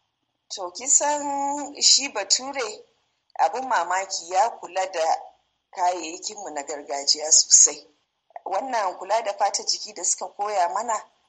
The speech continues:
sai ya kasance duk magungunan da ake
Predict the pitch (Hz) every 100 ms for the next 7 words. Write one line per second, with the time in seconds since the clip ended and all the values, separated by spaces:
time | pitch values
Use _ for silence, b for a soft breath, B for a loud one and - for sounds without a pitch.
0 | _ _ - - 202 214 214 254 - 214
1 | 165 - 180 170 - _ _ _ _ _
2 | _ _ - 233 262 240 240 240 233 240
3 | 202 165 - - - 180 160 135